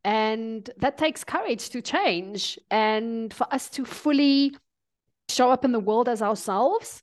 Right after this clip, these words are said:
I think that always takes courage, because it's so easy for us to stay small and play small, not to be seen and not to rock the boat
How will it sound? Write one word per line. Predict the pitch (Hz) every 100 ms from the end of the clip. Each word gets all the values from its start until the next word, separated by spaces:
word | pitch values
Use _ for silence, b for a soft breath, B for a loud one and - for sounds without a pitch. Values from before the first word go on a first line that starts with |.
| -
I | 226
think | 269 -
that | 254 262
always | 240 247 269 254
takes | 220 220 -
courage, | - 262 233 180 -
because | 208 - 226 226 214 208 - - b b b b -
it's | 240
so | 320 330
easy | 240 254 240 262
for | - 247 226 -
us | 226 220 -
to | - 226 220 220 - _ -
stay | - 240
small | 226 - 220 220 226 226 -
and | 208
play | 202 247 254
small, | - 214 202 202 220 - b b b _ 220
not | 277
to | 330
be | 269
seen | 196 - 240 233 240
and | 208 214
not | 226 226
to | 254 233 226 220
rock | 196 -
the | 220
boat | 208 208 214 214